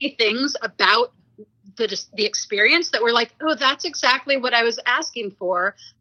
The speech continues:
So therefore, like, this is what the universe presented me with. So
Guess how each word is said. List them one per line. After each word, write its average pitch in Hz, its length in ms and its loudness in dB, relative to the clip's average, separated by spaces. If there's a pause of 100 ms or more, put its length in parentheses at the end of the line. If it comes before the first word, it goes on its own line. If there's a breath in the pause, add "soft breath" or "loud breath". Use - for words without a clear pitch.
(140)
So 240 400 -2
therefore, 240 640 0
like, 214 260 -2
this 233 160 -4
is 320 120 -4
what 311 140 2
the 294 60 -8
universe 226 380 -4
presented 226 420 -2
me 185 120 -2
with. 185 260 -6
So - 340 -2